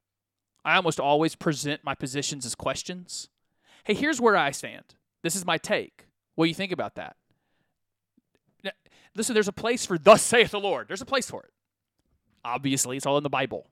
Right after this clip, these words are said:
Stuff in the Bible, there's a place for it. I'm saying that if everything is always, "Thus saith the Lord," I ju-, I just, you, there, there's a know-it-allism to that that doesn't make me want to talk with you. Like, there's,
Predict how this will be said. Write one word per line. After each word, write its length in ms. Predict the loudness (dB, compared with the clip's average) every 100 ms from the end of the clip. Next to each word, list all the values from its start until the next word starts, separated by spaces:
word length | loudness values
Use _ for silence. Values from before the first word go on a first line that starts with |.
| -14
Stuff 220 | -10 -6
in 40 |
the 80 | -2
Bible, 240 | 0 0
there's 140 | 0 -2
a 40 |
place 220 | -4 -6
for 160 | -6 -14
it. 80 | -18 _ _ _
I'm 160 | -6 -2
saying 240 | -2 2
that 100 | 0
if 100 | 0 -4
everything 600 | -4 -4 -8 -6 -4 -4
is 120 | -6 -2
always, 760 | 2 2 0 -2 -2 -6 -12 _
"Thus 240 | -2 -2 -2
saith 340 | -2 0 0
the 60 | -4
Lord," 380 | -2 -2 -2 -6 _ _ _ _ _ _ _ _ _ _ -18
I 40 |
ju-, 140 | -14 -14 -16 _ _ _ _ -18
I 60 |
just, 640 | -12 -12 -12 -12 -12 -12 -18 _ _ _
you, 120 | -16 -16 _ _
there, 120 | -20 -16
there's 160 | -14 -14
a 60 |
know-it-allism 800 | -4 0 4 4 4 2 -2 -4
to 100 | -8
that 280 | -4 -2 -2 _ _ _ _
that 160 | -6 -4
doesn't 240 | -2 -2
make 220 | -2 -2
me 80 | -4
want 200 | -4 -4
to 120 | -6 -10 _
talk 260 | 0 2 2
with 140 | -2
you. 160 | -8 -16 _ _ _ _ _ _ _ _ _ _ _ -16
Like, 100 | -10
there's, 300 | -8 -8